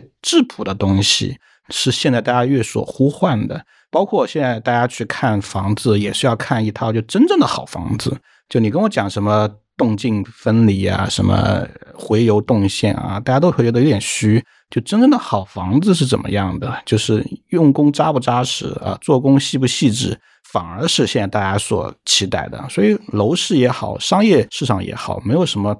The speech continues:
大道理啊，或大逻辑啊。现在大家在一个整个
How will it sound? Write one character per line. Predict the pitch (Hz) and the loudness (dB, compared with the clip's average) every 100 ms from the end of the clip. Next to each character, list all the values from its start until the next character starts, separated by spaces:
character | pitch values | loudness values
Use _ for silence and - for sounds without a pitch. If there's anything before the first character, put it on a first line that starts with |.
| _ | _
大 | - 202 220 190 - | -4 -2 -4 -6 -4
道 | 135 104 92 | -2 -2 -4
理 | - - | -12 -16
啊， | - - | -18 -18
或 | - | -6
大 | 214 165 95 | -4 -2 -4
逻 | 90 71 - | -8 -10 -10
辑 | - 90 | -4 -4
啊。 | 73 - _ _ | -4 -8 _ _
现 | - 208 | -6 -2
在 | 185 135 | 0 2
大 | 151 | 2
家 | 147 147 151 | 2 0 -2
在 | - 127 | 0 0
一 | 120 | 2
个 | 139 123 | 2 2
整 | 98 | 0
个 | 101 120 | 0 2